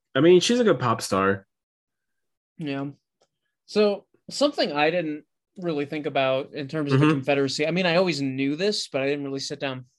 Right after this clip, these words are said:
Speaker 2: think about it till probably a year or two ago. The Confederacy as an entity existed from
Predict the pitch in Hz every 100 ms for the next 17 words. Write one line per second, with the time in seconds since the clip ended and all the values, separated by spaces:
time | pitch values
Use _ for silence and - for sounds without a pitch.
0 | - 131 139 147 147 160 - 139 143 -
1 | 143 131 120 127 139 165 160 170 175 175
2 | _ _ _ _ _ _ _ _ _ _
3 | _ _ _ _ _ _ - 180 175 170
4 | 233 269 226 - 180 151 151 - 127 131
5 | 147 202 214 220 _ _ _ _ 170 147
6 | 170 - 208 170 151